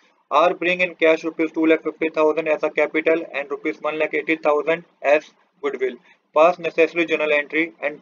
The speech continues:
find new profit sharing ratio।" देखिए, क्वेश्चन में बता रखा है कि पीक्यू दो पार्टनर है जिनकी ओल्ड रेशियो बता रखी है, टू रेशियो वन है। इन्होंने आर को पार्टनरशिप में एडमिट किया है फ़ोर upon नाइन शेयर के साथ, जो कि एक्वायर किया गया है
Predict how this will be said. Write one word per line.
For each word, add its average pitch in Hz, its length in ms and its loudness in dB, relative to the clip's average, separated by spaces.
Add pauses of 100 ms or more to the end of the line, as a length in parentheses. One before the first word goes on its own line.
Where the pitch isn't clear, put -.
find 156 300 2
new 165 100 -6 (360)
profit 151 340 0
sharing 139 260 -4
ratio।" 120 280 -8 (440)
देखिए, 143 260 -6
क्वेश्चन 160 320 -2
में 175 100 -2
बता 165 220 4
रखा 160 200 2
है 165 60 2
कि 170 120 -2 (100)
पीक्यू 170 340 -2
दो 165 140 2
पार्टनर 156 380 2
है 165 60 2
जिनकी 160 260 -6
ओल्ड 156 220 4
रेशियो 156 200 -2
बता 151 220 2
रखी 151 200 -2
है, 165 60 -2
टू 160 160 -4
रेशियो 147 260 -2
वन 123 200 -10
है। 120 80 -18 (360)
इन्होंने 165 260 0
आर 151 180 6
को 160 140 -2
पार्टनरशिप 160 580 0
में 156 100 0
एडमिट 156 280 -2
किया 156 200 2
है 160 60 4
फ़ोर 160 240 2
upon 156 220 -2
नाइन 151 160 -2
शेयर 156 220 -4
के 151 80 -2
साथ, 151 220 0 (100)
जो 156 100 -2
कि 165 140 0
एक्वायर 156 320 2
किया 156 240 2
गया 156 180 -2
है 160 80 -4